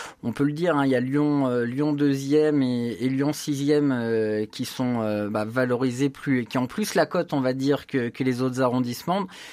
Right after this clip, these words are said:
Mais pareil, encore une fois, suivant l'état du bien, le secteur, euh, le prix, euh, peut varier. Euh, après, on peut parler d'autres communes. Tassin-la Demi-Lune est à quatre mille deux cent quarante euros de moyenne, donc, euh, elle, euh, elle arrive, euh, elle colle, euh, Lyon là-dessus.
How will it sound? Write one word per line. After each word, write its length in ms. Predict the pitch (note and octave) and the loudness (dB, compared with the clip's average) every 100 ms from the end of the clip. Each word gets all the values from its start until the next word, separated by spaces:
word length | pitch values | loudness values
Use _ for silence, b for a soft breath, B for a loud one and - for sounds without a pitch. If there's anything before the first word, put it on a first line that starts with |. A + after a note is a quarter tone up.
| B - | B -4
Mais 100 | A2 | -2
pareil, 300 | C#3 D3 D#3 | 0 2 0
encore 260 | A#2 A#2 | 0 -4
une 60 | A2 | -4
fois, 180 | - D3 | -2 -4
suivant 300 | - A#2 A2+ | -4 -4 -2
l'état 260 | A2 A#2+ | -2 -4
du 160 | G#2+ A2 | -4 -4
bien, 220 | A#2 C#3 | -2 0
le 100 | A#2 | -2
secteur, 540 | - G#2+ - C#3 C3+ | -4 -10 -4 -2 0
euh, 180 | A2 G2+ | 0 0
le 140 | G#2 G#2 | -2 -4
prix, 320 | - C3+ C3 | -4 0 2
euh, 160 | G#2+ | 0
peut 140 | G2 C#3+ | 0 0
varier. 360 | C3+ C3 G#2 - B B B B B G#2 | 2 0 -2 -8 B B B B B -2
Euh, 180 | G#2+ F#2+ | 0 0
après, 280 | A2 - | -2 0
on 100 | D3+ | 0
peut 180 | C3 C#3 | 2 0
parler 260 | C3 C#3 C#3 | 2 2 2
d'autres 220 | C3+ - | -2 -2
communes. 380 | E3 D#3+ F3+ D#3+ | -2 0 0 0
Tassin-la 460 | D3 - D3+ C#3+ | 0 0 0 0
Demi-Lune 460 | C3+ C3+ C#3+ D3+ D#3 | 2 2 2 2 2
est 60 | A#2+ | 0
à 80 | |
quatre 220 | A2+ C3+ - | -2 -4 0
mille 180 | C#3 | 0
deux 120 | C3+ B2+ | 0 -2
cent 180 | - | -4
quarante 380 | C3+ C3 B2 - | -2 0 0 -2
euros 180 | B2 A#2 | 0 2
de 60 | B2 | 2
moyenne, 340 | D3+ F#3 F3+ | 0 0 -2
donc, 140 | B2 - | -2 -2
euh, 360 | A#2+ A2 G#2+ G2 | -2 0 0 -2
elle, 220 | D#2 A2+ G#2+ | -2 -2 0
euh, 360 | G#2 G2+ E2 - | 0 0 -2 -4
elle 140 | G#2+ | -2
arrive, 340 | A#2+ B2 C3 A#2+ | -2 0 0 0
euh, 260 | G#2 G2 - B B | -2 -2 -6 B B
elle 220 | B A#2 - | B -4 -4
colle, 420 | - F#3+ F3+ D#3 | -2 0 2 2
euh, 440 | B2+ A#2+ A2+ A2+ | 4 4 4 2
Lyon 280 | A#2 C3+ C#3+ | 2 0 2
là-dessus. 560 | C3 - - E3+ G3+ | 0 -2 -6 -4 -4